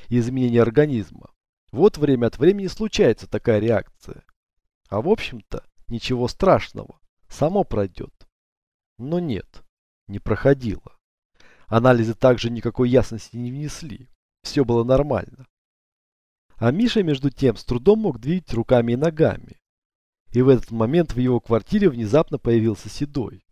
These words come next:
Мать впустила его, надеясь, что присутствие приятеля хоть как-то добавит сыну бодрости. Тем более, что врач о строгом карантине ничего не говорила. Наоборот, утверждала,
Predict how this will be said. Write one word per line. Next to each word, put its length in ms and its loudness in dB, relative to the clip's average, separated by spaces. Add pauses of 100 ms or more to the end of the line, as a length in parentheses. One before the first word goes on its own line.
(840)
Мать 240 0
впустила 560 -2
его, 180 4
надеясь, 440 0
что 200 -10
присутствие 540 -6
приятеля 720 0 (420)
хоть 220 -2
как-то 240 4
добавит 460 2
сыну 260 -4
бодрости. 800 -6 (640)
Тем 120 2
более, 200 4
что 220 -4
врач 240 2
о 80 -6
строгом 340 -2
карантине 640 -4 (300)
ничего 440 0
не 120 -2
говорила. 640 -2 (560)
Наоборот, 600 2
утверждала, 720 -6